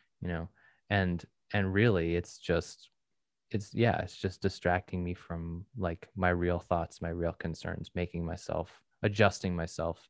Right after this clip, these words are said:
so that I'm better in this moment, so I can make my, so I have more energy and, and, and focus and clarity of mind to actually make my life more of what I want it to be and,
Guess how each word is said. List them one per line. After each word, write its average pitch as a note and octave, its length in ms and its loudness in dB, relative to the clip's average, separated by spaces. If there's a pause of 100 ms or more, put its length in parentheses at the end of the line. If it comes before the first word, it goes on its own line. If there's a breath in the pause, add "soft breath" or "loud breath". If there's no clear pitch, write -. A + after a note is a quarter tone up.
(140)
so - 180 0
that F2 120 0
I'm E2 180 -4
better E2+ 460 0
in F2 100 -4
this E2 200 -8
moment, E2 320 -8
so E2+ 100 -2
I D#2+ 60 0
can E2 240 -6 (600 soft breath)
make F2+ 320 0
my, E2+ 440 0 (320)
so - 120 0
I G2 60 6
have G2 160 6
more F#2+ 240 4
energy F2 680 0
and, E2 360 -4 (220)
and, F2 400 -6
and F2+ 280 -6 (160)
focus G2+ 400 2
and F#2+ 160 -2
clarity G2+ 480 6
of F2 80 0
mind F2+ 320 0
to - 100 -4
actually F2+ 300 -6
make E2 380 -6 (340)
my F2+ 200 0
life E2+ 300 -2
more E2+ 160 -6
of E2+ 60 -8
what - 160 -8
I E2+ 60 -4
want E2+ 240 -8
it - 80 -14
to - 80 -18
be F2 340 -2
and, D#2+ 160 -6